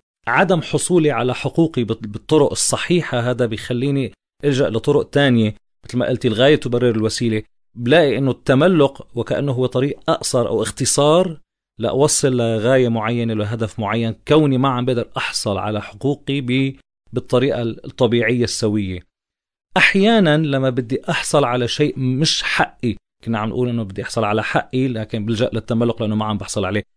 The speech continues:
أحيانًا بدي أحصل على شيء مش حقي، فبيكون التملق هو الوسيلة للوصول لهدفي ولغايتي اللي هو أصلًا مش،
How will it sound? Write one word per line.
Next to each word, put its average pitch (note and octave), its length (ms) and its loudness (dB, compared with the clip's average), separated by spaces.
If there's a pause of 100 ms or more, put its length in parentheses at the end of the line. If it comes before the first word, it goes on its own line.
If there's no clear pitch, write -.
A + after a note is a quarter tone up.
(160)
أحيانًا E3+ 280 2
بدي E3 180 0
أحصل D#3+ 220 0
على D3 140 2
شيء F3 200 0
مش F#3 220 0
حقي، C#3+ 560 0 (560)
فبيكون B2+ 360 0
التملق C3 460 0
هو B2 140 2
الوسيلة A#2+ 640 2
للوصول G#2+ 640 -2
لهدفي A2+ 480 -2
ولغايتي G#2+ 500 -2
اللي G#2 120 -4
هو A2+ 140 -2
أصلًا C#3+ 440 -2
مش، - 200 -6